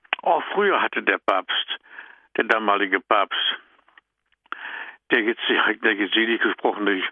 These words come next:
Johannes Paul der Zweite, wiederholt die hohe Bedeutung der Familie für die Heilsgeschichte hervorgehoben. So etwa in einer Predigt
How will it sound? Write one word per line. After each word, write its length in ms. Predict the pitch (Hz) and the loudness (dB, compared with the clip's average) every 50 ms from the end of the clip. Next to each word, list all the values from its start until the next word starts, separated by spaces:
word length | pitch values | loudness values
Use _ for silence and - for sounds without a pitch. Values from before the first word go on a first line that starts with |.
| - - - - - - - - - _ - | -8 -10 -10 -10 -8 -8 -10 -12 -10 _ 0
Johannes 240 | - 107 110 104 - | 2 2 2 0 0
Paul 180 | - 113 107 | 0 0 2
der 120 | 101 101 - | 2 0 -2
Zweite, 520 | - - 117 107 104 98 - 101 90 82 - _ _ _ _ _ _ _ _ _ _ _ - - - - - - - _ _ _ _ _ - | 0 0 2 2 2 2 0 -2 -4 -4 -6 _ _ _ _ _ _ _ _ _ _ _ -20 -20 -20 -20 -20 -20 -20 _ _ _ _ _ -4
wiederholt 580 | 139 123 131 104 92 107 143 170 165 139 - | 0 0 0 0 0 0 0 0 0 0 0
die 100 | - 107 | 0 -2
hohe 260 | 87 - 120 135 131 | 0 0 0 0 2
Bedeutung 680 | 117 117 113 101 117 113 110 - - 104 98 90 82 - - _ _ - - - - - - - - _ _ _ _ _ - | 0 0 0 0 0 0 0 0 -2 -2 -2 0 -2 -4 -6 _ _ -20 -20 -20 -20 -20 -20 -20 -20 _ _ _ _ _ -2
der 200 | 123 113 107 92 | 0 0 2 2
Familie 540 | 107 101 95 98 107 107 107 113 110 107 95 | 0 0 2 2 0 2 2 2 0 0 0
für 160 | - - 117 | 0 -2 0
die 160 | 107 110 101 | 2 2 2
Heilsgeschichte 800 | 85 87 95 113 135 127 - - - 123 - - 90 104 - - | 4 4 2 2 0 -2 -4 -4 -2 -2 0 0 0 0 0 2
hervorgehoben. 880 | 90 90 87 - - 117 98 92 92 87 78 82 85 82 - 80 78 - - - - - - _ _ _ _ _ _ _ _ _ _ _ _ _ _ _ _ - - _ _ _ _ _ | 2 2 0 0 0 0 0 0 0 0 0 0 -2 -2 -4 -6 -10 -12 -14 -16 -18 -20 -20 _ _ _ _ _ _ _ _ _ _ _ _ _ _ _ _ -20 -20 _ _ _ _ _
So 140 | - 113 120 | -2 0 2
etwa 280 | 117 107 95 104 104 107 | 0 0 0 2 2 2
in 240 | 104 110 101 98 104 | 2 2 0 0 0
einer 320 | - 107 107 104 98 90 | 2 2 2 2 2 0
Predigt 720 | - - - 120 117 101 98 98 87 - - - - | 0 0 0 2 2 2 2 2 2 2 0 0 -2